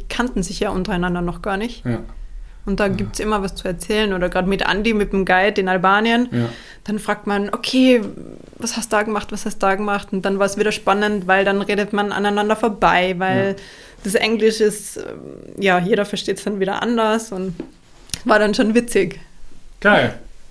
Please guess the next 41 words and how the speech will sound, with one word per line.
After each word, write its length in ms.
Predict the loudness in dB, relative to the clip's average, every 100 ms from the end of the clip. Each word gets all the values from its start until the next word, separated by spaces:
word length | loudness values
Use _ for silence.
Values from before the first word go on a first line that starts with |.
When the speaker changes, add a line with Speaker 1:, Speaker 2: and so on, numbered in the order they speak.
| -14
Speaker 2:
Keine 280 | 0 4 6
Langeweile, 480 | 6 4 2 0 0
das 140 | -2
ist 80 | -4
Speaker 1:
Nee. 120 | -4
Speaker 2:
wichtig. 320 | -4 -4 -8 -14 -20 -20 -20 -18 -16 -16 -16 -16 -2
Ähm, 460 | 2 4 6 2 0
diese 240 | -2 2
Sache 160 | 2 4
habe 160 | 2
ich 80 | 2
immer 180 | 2 4
dabei, 480 | 4 4 4 4 2 -4 -10 -8
aber 180 | -2 -2
ich 140 | -2
brauche 360 | -2 0 0 0
es 200 | -2 -2
nie. 280 | -4 -4 -6 -10 -10 -4
Speaker 1:
Mein 200 | -2 -2
Notizbuch. 640 | -2 -6 -8 -8 -8 -8 -8 -8 -6 -4 -2 0
Speaker 2:
Es 260 | -2 -2 -4
liegt 220 | -2 2
vor 220 | 2 2
uns. 360 | 2 0 -4 -8 -10 -10 -10 -10 -8 -8 -4
Du 160 | 2 2
hast 120 | 2
Notizen 300 | 0 0 0
gemacht 220 | 0 0
während 160 | -2 -2
der 80 | -2
Reise 260 | -4 -4 -4
auch, 80 |
Speaker 1:
Ja, 80 | -2
Speaker 2:
gell? 80 | -2
Speaker 1:
das 240 | -2 -4
war 180 | -4 -4
für 140 | -4 -4
einen 180 | -2
Videotrip. 720 | -2 -2 -2 -4 -6 -12 -4 -2
Speaker 2:
Okay, 160 | -2 -4 -4 -8
ja. 160 | -10